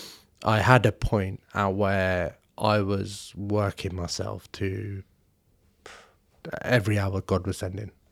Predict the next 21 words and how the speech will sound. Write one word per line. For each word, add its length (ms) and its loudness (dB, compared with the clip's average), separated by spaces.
Um, 460 -2
and 260 8
at 200 10
that 200 10
point, 300 4
I 80 2
thought 260 6
I 80 2
had 200 -2
a 40 -4
business, 640 -6
but 340 -2
really 340 4
I 40 -6
didn't, 360 -6
because 380 -4
everything 680 4
that 120 -2
was 120 -2
happening 560 2
within, 460 2